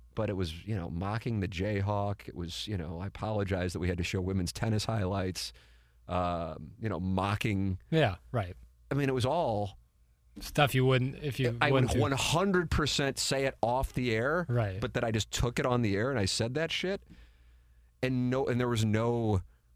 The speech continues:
Speaker 1: like, guard. Like, I just went.
Speaker 2: Right.
Speaker 1: Like, it, like, in a way, like, people, I'm like, "That's great that you did that," but it's dumb as fuck, you know?
Speaker 2: <laughs>
Speaker 1: That's what I, that's what I'm trying to say.
Speaker 2: Right.
Speaker 1: And I haven't had, and I don't know when the last time I've had,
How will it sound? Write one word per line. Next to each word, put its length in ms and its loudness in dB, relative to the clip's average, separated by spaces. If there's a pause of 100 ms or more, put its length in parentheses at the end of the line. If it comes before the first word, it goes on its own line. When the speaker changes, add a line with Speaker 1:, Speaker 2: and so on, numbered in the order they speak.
(100)
Speaker 1:
like, 220 0 (760)
guard. 400 0
Like, 240 0
I 80 2
just 200 -2
went. 600 0
Speaker 2:
Right. 280 0 (480)
Speaker 1:
Like, 200 0
it, 160 -6
like, 180 2
in 60 2
a 60 2
way, 360 2
like, 180 0
people, 220 0
I'm 80 0
like, 140 -2
"That's 240 0
great 380 0
that 120 2
you 80 2
did 220 2
that," 180 0
but 140 0
it's 160 -2 (180)
dumb 300 4
as 120 0
fuck, 760 2
you 100 4
know? 200 4
Speaker 2:
<laughs> 20 2
Speaker 1:
That's 260 2
what 80 0
I, 140 2
that's 200 2
what 100 2
I'm 80 0
trying 280 2
to 80 2
say. 420 0
Speaker 2:
Right. 340 6 (840)
Speaker 1:
And 120 2
I 120 4
haven't 300 2
had, 340 2
and 100 4
I 80 4
don't 100 2
know 60 2
when 140 2
the 40 2
last 320 2
time 240 0
I've 140 0
had, 640 -2